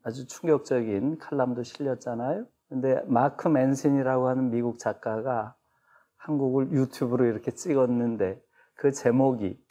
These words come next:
"나는 세계에서 가장 우울한 나라를 여행했다." 이런 <laughs> 제목으로 찍었잖아요. 근데 그걸 보니까 그 안에서 가장 저는 가슴 아프게 느껴진 부분이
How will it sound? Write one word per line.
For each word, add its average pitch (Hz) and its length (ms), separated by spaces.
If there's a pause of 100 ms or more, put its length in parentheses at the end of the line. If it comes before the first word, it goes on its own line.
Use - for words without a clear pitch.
"나는 139 560 (480)
세계에서 135 760
가장 120 600
우울한 151 640
나라를 117 640
여행했다." 110 840 (300)
이런 - 160
<laughs> 151 80
제목으로 143 560
찍었잖아요. 135 720 (120)
근데 180 160
그걸 180 340
보니까 165 500
그 165 180
안에서 151 440
가장 180 480
저는 151 400
가슴 139 380
아프게 127 580
느껴진 123 580
부분이 117 600